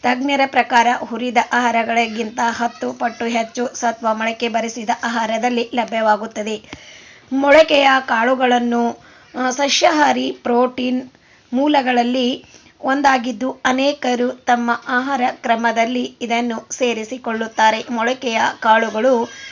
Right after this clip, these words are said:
ಜೀರ್ಣಿಸಿಕೊಳ್ಳಲು ಕಷ್ಟಕರವಾದ ಮತ್ತು ಮಲಗುವಾಗ ತೊಂದರೆಯನ್ನು ಉಂಟು ಮಾಡುವ ಆಹಾರಗಳನ್ನು ಸೇವಿಸಬೇಡಿ. ಸಣ್ಣ ದ್ವಿದಳ ಧಾನ್ಯಗಳು ಮತ್ತು ಮೊಳಕೆಯ ಕಾಳುಗಳು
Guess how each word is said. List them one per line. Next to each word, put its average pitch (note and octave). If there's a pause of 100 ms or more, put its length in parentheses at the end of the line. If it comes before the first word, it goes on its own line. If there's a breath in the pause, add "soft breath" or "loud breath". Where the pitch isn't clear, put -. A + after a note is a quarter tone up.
(160 loud breath)
ಜೀರ್ಣಿಸಿಕೊಳ್ಳಲು A#3+ (380 loud breath)
ಕಷ್ಟಕರವಾದ B3 (220)
ಮತ್ತು B3 (100)
ಮಲಗುವಾಗ A#3+ (640 loud breath)
ತೊಂದರೆಯನ್ನು C4
ಉಂಟು B3+ (260 loud breath)
ಮಾಡುವ B3 (160)
ಆಹಾರಗಳನ್ನು B3
ಸೇವಿಸಬೇಡಿ. A#3 (1160 loud breath)
ಸಣ್ಣ E4 (140)
ದ್ವಿದಳ C4 (180)
ಧಾನ್ಯಗಳು A#3
ಮತ್ತು B3
ಮೊಳಕೆಯ A#3+ (160)
ಕಾಳುಗಳು A3+